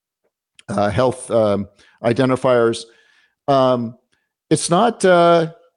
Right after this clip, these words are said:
you know, so, so there's no harm in looking at this data. It's, it's publicly available. And the person who had his, his data deleted, it was restored.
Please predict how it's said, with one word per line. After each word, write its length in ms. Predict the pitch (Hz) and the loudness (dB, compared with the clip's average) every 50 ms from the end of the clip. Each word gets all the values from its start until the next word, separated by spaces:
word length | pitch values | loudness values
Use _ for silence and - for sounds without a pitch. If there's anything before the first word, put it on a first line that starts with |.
| _ _ _ _ _ _ | _ _ _ _ _ _
you 100 | - 202 | -4 -2
know, 140 | 156 143 131 | 0 0 -2
so, 240 | - - - - - | -2 -2 -2 -2 -2
so 140 | - 196 202 | -2 0 2
there's 200 | 185 180 - 247 | 2 2 2 2
no 100 | 269 233 | 0 0
harm 300 | - - 202 214 175 147 | 2 2 2 2 2 2
in 100 | 131 139 | 0 0
looking 280 | 147 143 139 143 131 | 0 -2 -2 -2 -2
at 100 | 123 - | -2 -2
this 140 | 117 107 - | -2 -4 0
data. 360 | - 156 156 113 92 - - _ | 0 0 0 0 -4 -6 -10 _
It's, 240 | - 156 151 - - - - | -6 -6 -6 -6 -6 -4 -2
it's 300 | 202 202 202 - - - | -2 -2 -2 -6 -12 -14
publicly 540 | _ _ - - 185 165 143 - 143 135 127 | _ _ -2 -2 0 -2 -2 0 2 2 2
available. 480 | 107 127 139 135 110 90 76 - _ _ _ _ _ _ _ _ _ _ | 2 2 2 2 0 -2 -8 -12 _ _ _ _ _ _ _ _ _ _
And 420 | 160 151 151 151 147 143 131 - - _ | -2 0 0 0 0 -2 -6 -10 -12 _
the 100 | - 160 | -6 -4
person 400 | - - 214 214 - - 190 170 | 0 2 2 2 2 0 0 0
who 180 | 151 151 160 147 | 2 2 2 2
had 220 | 147 151 147 139 | 2 2 2 2
his, 280 | 139 139 131 - - - _ - | 0 0 -2 -4 -8 -12 _ -4
his 220 | 117 139 135 123 | -2 -2 -2 0
data 260 | - 139 139 123 131 117 | 0 0 0 2 0 -2
deleted, 540 | 107 117 113 120 147 151 135 131 120 104 | -2 -2 -2 0 -2 -2 0 -2 -2 -2
it 100 | 113 113 | -2 -4
was 180 | 110 117 - - | -4 -4 -6 -6
restored. 560 | 110 101 - - 156 151 135 110 82 - - | -8 -10 -6 -2 0 0 2 0 -2 -4 -10